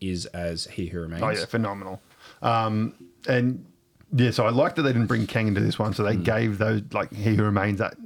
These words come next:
Speaker 2: shining moment.
Speaker 1: Mm-hmm.
Speaker 2: Um, and pretty much, uh, one of the other great moments in the show was when we got to see Mobius on his jet ski.
Speaker 1: <laughs>
Speaker 2: He's cruising, and then it pulls out, and he's not actually on it. He's
Speaker 1: Yeah,
Speaker 2: just selling
Speaker 1: yeah,
Speaker 2: his
Speaker 1: yeah,
Speaker 2: jet skis.
Speaker 1: yeah. No, I actually, I really liked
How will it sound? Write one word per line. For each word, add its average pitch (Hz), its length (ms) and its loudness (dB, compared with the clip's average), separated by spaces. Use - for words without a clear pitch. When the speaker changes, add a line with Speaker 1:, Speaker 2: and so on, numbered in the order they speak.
Speaker 2:
shining 101 680 0
moment. 101 500 0
Speaker 1:
Mm-hmm. 104 640 -2
Speaker 2:
Um, 104 500 0
and 113 560 2
pretty 170 260 4
much, 139 520 2
uh, 131 200 4
one 131 220 4
of 131 60 2
the 127 100 6
other 123 220 4
great 113 260 2
moments 113 360 0
in 107 80 0
the 110 80 2
show 101 280 -2
was 123 120 0
when 110 100 0
we 110 40 -2
got 117 140 0
to - 40 -8
see 139 160 0
Mobius 123 520 2
on 135 80 2
his 135 120 0
jet 110 240 -4
ski. 117 460 0
Speaker 1:
<laughs> - 40 4
Speaker 2:
He's 120 120 -8
cruising, 135 420 4
and 120 80 4
then 120 100 6
it 123 100 -2
pulls 135 240 4
out, 123 220 4
and 127 80 0
he's 113 80 0
not 120 160 2
actually 127 280 0
on 123 200 0
it. 139 100 -2
He's 135 100 -2
Speaker 1:
Yeah, 165 100 6
Speaker 2:
just 160 200 4
selling 143 220 6
Speaker 1:
yeah, 147 140 6
Speaker 2:
his 147 200 4
Speaker 1:
yeah, 135 60 6
Speaker 2:
jet 131 240 6
skis. 175 280 4
Speaker 1:
yeah. 160 680 2
No, 139 100 2
I 147 140 6
actually, 156 640 2
I 76 160 0
really 120 840 4
liked 95 720 -2